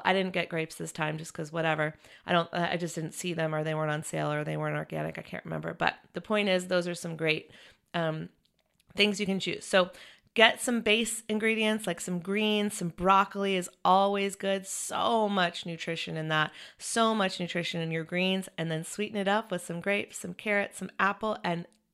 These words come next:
you can't fail. I promise you'll like it. I promise your family members will like it. Your kids will definitely drink it.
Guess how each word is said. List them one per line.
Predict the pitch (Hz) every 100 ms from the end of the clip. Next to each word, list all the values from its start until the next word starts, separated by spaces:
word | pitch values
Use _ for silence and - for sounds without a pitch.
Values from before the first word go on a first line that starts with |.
| _
you | 208 208
can't | 214 175
fail. | - 87 -
I | -
promise | 175 190 170 185 190
you'll | 226
like | 185 175
it. | 190 202 - - - -
I | 175
promise | - 165 165 170
your | 202
family | 196 170 170
members | 170 165 170
will | 175
like | 170 165 180
it. | 175 -
Your | 170 175
kids | 180 170 160
will | 175
definitely | 165 160 151 165 160 165
drink | 160 160 -
it. | 165 -